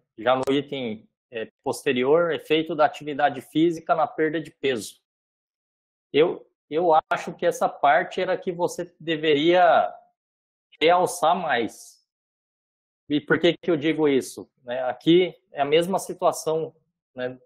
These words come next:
do, dos casos lá anteriores, que faltam dados pra falar sobre, né, o, o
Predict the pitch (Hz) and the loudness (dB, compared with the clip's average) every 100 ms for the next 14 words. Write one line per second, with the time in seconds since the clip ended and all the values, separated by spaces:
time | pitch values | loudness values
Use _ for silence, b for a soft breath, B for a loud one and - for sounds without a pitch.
0 | _ 117 123 117 117 - 127 127 - 131 | _ -10 -8 -2 -4 0 0 0 -2 -2
1 | 131 127 143 123 123 165 175 - _ _ | -2 0 0 2 4 2 0 -10 _ _
2 | _ _ - 127 147 165 170 175 131 131 | _ _ -12 -2 2 2 0 -2 2 2
3 | 175 170 156 - - - - _ _ _ | 2 0 -4 -4 -10 -18 -20 _ _ _
4 | _ _ _ - 143 - 175 156 147 160 | _ _ _ -2 -2 2 2 4 2 0
5 | - 147 135 131 127 98 110 131 - _ | 0 0 2 0 -2 -4 -8 -12 -12 _
6 | _ _ _ _ _ - 123 131 | _ _ _ _ _ -6 -4 -6